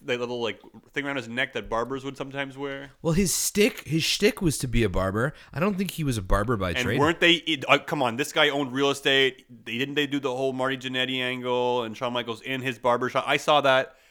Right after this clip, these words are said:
Speaker 1: You can't tell me this guy didn't own a barbershop.
Speaker 2: You know, I heard that the
Speaker 1: He had,
Speaker 2: barbershop
Speaker 1: he had insur-, he had insurance on that window, I hear.
Speaker 2: I, I read that there is a setup of the barbershop at Access.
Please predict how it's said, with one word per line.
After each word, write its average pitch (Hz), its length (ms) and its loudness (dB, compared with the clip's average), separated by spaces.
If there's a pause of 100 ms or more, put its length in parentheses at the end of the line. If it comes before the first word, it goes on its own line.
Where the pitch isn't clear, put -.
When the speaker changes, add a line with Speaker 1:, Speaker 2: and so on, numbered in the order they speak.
(180)
Speaker 1:
You 120 80 -8
can't 143 200 6
tell 160 140 2
me 151 100 -2
this 143 140 -4
guy 139 200 6
didn't 143 200 -2
own 143 140 0
a 139 60 -2
barbershop. 127 600 0 (1120)
Speaker 2:
You 120 140 2
know, 139 140 4
I 135 160 4
heard 147 300 4
that 123 100 0
the 107 80 -2
Speaker 1:
He 95 80 -2
had, 107 80 2
Speaker 2:
barbershop 151 320 8
Speaker 1:
he 110 80 4
had 160 100 8
insur-, 175 440 2
he 147 140 -2
had 143 180 6
insurance 170 440 2
on 160 120 4
that 160 160 2
window, 156 320 6
I 101 140 0
hear. 98 300 -6 (400)
Speaker 2:
I, 123 220 0
I 135 140 2
read 135 260 2
that 143 140 -2
there 110 340 0
is 101 400 -4
a 98 160 -4
setup 123 400 -2
of 90 140 0
the 90 80 -4
barbershop 95 640 0
at 85 120 -4
Access. - 560 -8